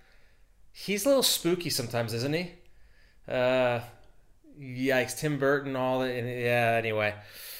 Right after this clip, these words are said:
Uh, of course, you know it probably originally as the animated movie from Disney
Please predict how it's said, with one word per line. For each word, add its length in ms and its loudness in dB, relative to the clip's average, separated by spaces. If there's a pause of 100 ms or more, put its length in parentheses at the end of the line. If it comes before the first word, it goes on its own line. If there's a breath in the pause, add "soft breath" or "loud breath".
(340 loud breath)
Uh, 240 4
of 120 -4
course, 340 4
you 120 0
know 280 8
it 140 4
probably 360 4
originally 600 2
as 200 2
the 160 -2
animated 520 2
movie 280 0
from 240 -4
Disney 540 -2